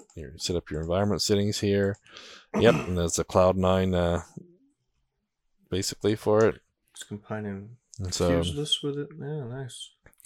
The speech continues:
Speaker 1: So he shows you all the different stuff. But yeah, Fuseless, thanks again to Pete. Busy man today.
Speaker 2: I was
Speaker 1: Uh,
Speaker 2: talking to Pete about Fuseless the other day. Did I,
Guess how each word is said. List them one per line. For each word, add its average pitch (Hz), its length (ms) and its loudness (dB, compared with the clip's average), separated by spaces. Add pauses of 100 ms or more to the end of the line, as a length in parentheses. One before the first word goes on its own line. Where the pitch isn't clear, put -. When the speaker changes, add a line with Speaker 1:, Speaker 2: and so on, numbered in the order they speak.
(260)
Speaker 1:
So 90 180 0
he 87 60 2
shows 95 320 2
you 95 120 2
all 98 80 4
the 95 40 2
different 95 240 -4
stuff. 101 200 2
But 80 100 -2
yeah, 104 140 4
Fuseless, 98 560 0
thanks 92 320 0
again 98 280 0
to 95 100 0
Pete. 120 320 2 (880)
Busy 87 220 -2
man 87 240 0
today. 92 400 -2 (800)
Speaker 2:
I 87 160 0
was 80 160 0
Speaker 1:
Uh, 82 60 -6
Speaker 2:
talking 139 320 0
to 107 60 -4
Pete 120 220 -4
about 101 360 0 (580)
Fuseless - 480 -4
the 123 160 -2
other 110 140 0
day. 104 420 2 (960)
Did 139 120 4
I, 156 60 8